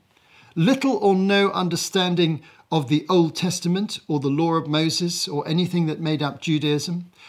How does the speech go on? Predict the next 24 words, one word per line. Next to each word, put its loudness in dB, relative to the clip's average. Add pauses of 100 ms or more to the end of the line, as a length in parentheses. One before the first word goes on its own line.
(160)
The 0
people 2
of 2
those 4
cities -2
would -4
almost 0
certainly -2
never 4
have -2
been 2
to -6
Jerusalem -2
and -4
seen -2
the -8
temple. -10 (1700)
But 2
Jesus 2
said 4
if 2
he'd -2
gone 4
there 2